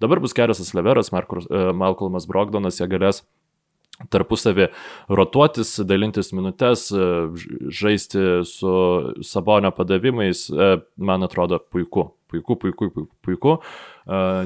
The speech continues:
ne-, nebuvau užtikrintas Indianos Pacers, e, šiaip kaip komandos, e, veidu. Mes gi su tavim kalbėjom dar per burbulą ir, ir kalbėjom, ar iki mainų, e, tos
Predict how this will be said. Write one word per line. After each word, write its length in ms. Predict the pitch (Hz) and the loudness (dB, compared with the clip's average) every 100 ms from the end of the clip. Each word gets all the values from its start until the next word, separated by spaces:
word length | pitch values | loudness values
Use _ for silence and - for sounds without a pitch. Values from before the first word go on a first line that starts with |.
| 90 _ | -8 _
ne-, 300 | 110 110 107 101 113 113 | -8 0 4 4 4 6
nebuvau 380 | 104 - 127 107 | 6 6 8 8
užtikrintas 720 | - - - 107 95 92 - 95 | 4 0 0 0 2 0 0 -2
Indianos 460 | 95 95 98 90 - | 2 4 2 -2 0
Pacers, 580 | 98 - 98 90 - - | -2 2 2 0 -2 -4
e, 120 | 87 85 | -2 -2
šiaip 300 | 80 - 95 _ - | -4 -4 -4 _ -8
kaip 180 | 90 - | -8 -2
komandos, 540 | 92 92 95 87 - | 0 2 2 0 -4
e, 220 | 85 80 80 73 87 | -6 -4 -6 -8 -2
veidu. 440 | 90 95 120 165 - _ - _ _ 104 | 2 2 2 0 -2 _ -20 _ _ 0
Mes 180 | 123 120 | 0 2
gi 80 | |
su 120 | 120 127 | 0 2
tavim 240 | 127 123 | 2 2
kalbėjom 800 | 113 101 98 117 113 98 87 80 _ _ _ _ _ _ _ _ _ | 0 2 4 4 4 4 0 -6 _ _ _ _ _ _ _ _ _
dar 300 | 95 104 110 - | 0 4 4 2
per 160 | 98 85 | 0 2
burbulą 640 | 101 117 104 90 80 - | 2 2 4 4 2 -2
ir, 220 | 71 90 85 87 85 76 | -6 -2 0 0 0 -2
ir 220 | - 90 87 85 87 82 | -2 -2 0 -2 -2 -4
kalbėjom, 460 | 92 87 98 101 78 | -6 0 2 2 2
ar 140 | 92 - - - - | 0 -2 -10 -20 0
iki 240 | 110 - 110 | 0 2 0
mainų, 520 | 98 95 95 113 117 90 - _ 90 | 2 2 2 2 2 0 -4 _ -6
e, 140 | 90 87 87 85 80 - _ - | -4 -2 -2 -4 -6 -10 _ -6
tos 220 | 95 92 | -2 -2